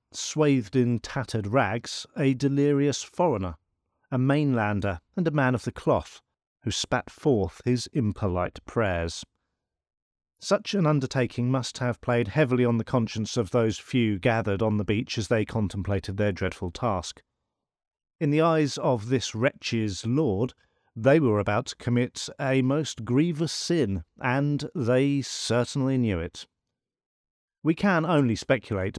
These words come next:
but those passing minutes must have felt like hours for the notable islanders watching on with gut-churning complicity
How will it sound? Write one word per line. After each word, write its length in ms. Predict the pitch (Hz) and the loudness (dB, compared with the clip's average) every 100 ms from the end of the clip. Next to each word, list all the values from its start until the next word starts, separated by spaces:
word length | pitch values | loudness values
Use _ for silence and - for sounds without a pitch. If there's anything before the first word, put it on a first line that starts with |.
| - | 0
but 160 | 131 139 | 0 0
those 420 | 131 160 175 165 | 0 2 2 -2
passing 640 | - 156 147 120 143 135 | -4 -2 -2 -2 -2 0
minutes 360 | 127 117 - 123 | 0 0 -4 -4
must 180 | 120 123 | -4 -4
have 80 | |
felt 220 | - 127 147 | -2 0 0
like 200 | 143 - | -4 -4
hours 500 | 151 143 117 92 80 | 0 2 2 0 -2
for 140 | - 113 | -6 -2
the 80 | |
notable 460 | 110 104 - 107 101 | 0 0 -2 -4 0
islanders 560 | 123 107 98 98 104 92 | 0 2 0 0 -2 -2
watching 400 | 107 - - 110 | -4 -2 0 2
on 220 | 101 104 | 2 0
with 260 | 101 92 - _ - 120 | 0 -4 -8 _ -10 -4
gut-churning 800 | 98 - - - - 123 120 120 117 | 0 0 -2 -8 -2 2 2 0 0
complicity 800 | 120 113 135 113 101 - 101 | -2 -2 -2 -2 -4 -2 -4